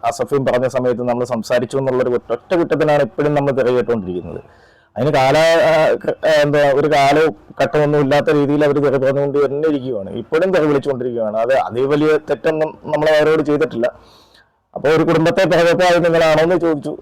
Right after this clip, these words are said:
അല്ലെങ്കിൽ നിങ്ങള്, നിങ്ങളുടെ കുടുംബം അങ്ങനെ ആണോ എന്ന് ചോദിച്ച ഒരു കുറ്റത്തിനാണ് ഇപ്പോഴും നമ്മൾ തെറി കേട്ടുകൊണ്ടിരിക്കുന്നത്.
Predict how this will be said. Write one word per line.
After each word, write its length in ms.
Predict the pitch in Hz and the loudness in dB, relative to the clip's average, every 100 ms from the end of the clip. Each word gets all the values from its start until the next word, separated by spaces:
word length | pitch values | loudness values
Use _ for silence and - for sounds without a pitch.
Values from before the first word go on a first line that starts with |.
| - | -6
അല്ലെങ്കിൽ 260 | 143 143 | -4 -2
നിങ്ങള്, 420 | 143 139 151 151 143 | -2 0 2 2 2
നിങ്ങളുടെ 240 | 143 151 | 2 2
കുടുംബം 240 | 151 147 | 2 0
അങ്ങനെ 220 | 147 147 147 | 0 2 2
ആണോ 220 | 139 151 | 2 2
എന്ന് 400 | 156 160 - 131 | 2 -2 -4 -6
ചോദിച്ച 340 | 139 143 147 | -2 0 0
ഒരു 100 | 151 | -2
കുറ്റത്തിനാണ് 540 | 143 123 135 143 139 147 | -2 -4 -4 0 0 0
ഇപ്പോഴും 380 | 143 170 180 | -2 -2 0
നമ്മൾ 160 | 175 170 | 0 0
തെറി 200 | 160 151 | 0 2
കേട്ടുകൊണ്ടിരിക്കുന്നത്. 760 | 151 139 131 107 107 117 147 | 0 -2 -6 -6 -6 -6 -8